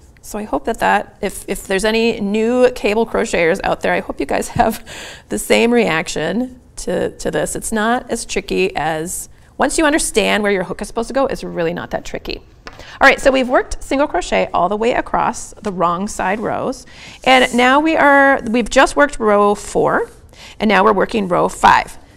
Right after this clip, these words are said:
So this row, um, has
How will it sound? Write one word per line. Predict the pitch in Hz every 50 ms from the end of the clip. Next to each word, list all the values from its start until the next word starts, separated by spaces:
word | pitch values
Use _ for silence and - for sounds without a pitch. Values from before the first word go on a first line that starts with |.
| - -
So | - - - 240 233 233 - - - - - - - - - - - _ - - - - - - - - - - - -
this | 226 214 247 311 - -
row, | - 240 202 196 190 185 202 233 - - - - -
um, | - 214 196 185 180 175 - -
has | - - 214 180 175 185 175 190 190 185 -